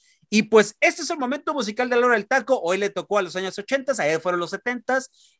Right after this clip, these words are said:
y así empezamos porque mañana traemos algo de los noventas y después cerraremos la semana con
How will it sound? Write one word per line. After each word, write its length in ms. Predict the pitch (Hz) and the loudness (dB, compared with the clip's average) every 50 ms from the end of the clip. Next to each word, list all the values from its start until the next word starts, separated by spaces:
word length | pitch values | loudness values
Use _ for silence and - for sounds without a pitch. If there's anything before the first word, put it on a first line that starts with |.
| _ _ | _ _
y 80 | - 381 | 2 4
así 180 | 330 277 - 302 | 4 4 4 2
empezamos 540 | 285 262 - 254 220 254 247 254 254 220 | 0 0 0 -2 0 0 0 0 0 -2
porque 200 | - 208 - 196 | -4 -6 -6 -4
mañana 300 | 175 160 165 190 208 202 | -4 -4 -2 -2 -2 -2
traemos 320 | 208 180 170 180 185 165 - | 0 -2 -2 -2 -2 -4 -4
algo 220 | 135 123 147 160 | -4 -2 -2 0
de 80 | 175 190 | 0 0
los 120 | 208 202 | -2 -2
noventas 540 | 220 277 320 330 330 - - 311 302 262 - | -2 -2 -2 -2 -4 -2 0 0 0 0 -2
y 80 | 208 190 | -6 -8
después 500 | 170 151 - - 196 196 196 - - _ _ _ _ | -8 -8 -8 -4 -2 -2 -2 -2 -6 _ _ _ _
cerraremos 640 | - - 240 220 214 208 202 202 202 196 196 - - | -6 -4 -2 0 2 2 2 0 0 -2 -4 -6 -4
la 140 | 180 180 | -4 -4
semana 480 | 160 - 170 160 170 170 165 165 156 139 | -4 -2 -4 -6 -4 -4 -2 -2 -4 -4
con 300 | - 165 165 170 160 - | -2 -2 -2 -2 -2 -6